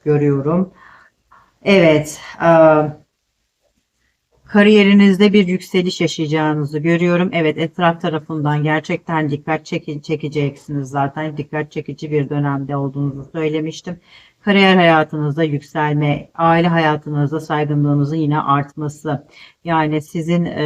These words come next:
yapacağınız, e, işlerin daha böyle görünür olması, başarılarınızın konuşulması gibi durumlar var.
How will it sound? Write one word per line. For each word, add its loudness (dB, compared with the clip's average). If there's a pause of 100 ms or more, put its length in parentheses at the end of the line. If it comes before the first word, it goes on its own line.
yapacağınız, -2
e, -4
işlerin -4
daha 2
böyle 2
görünür 4
olması, -2
başarılarınızın -2
konuşulması -4
gibi -6
durumlar 0
var. -2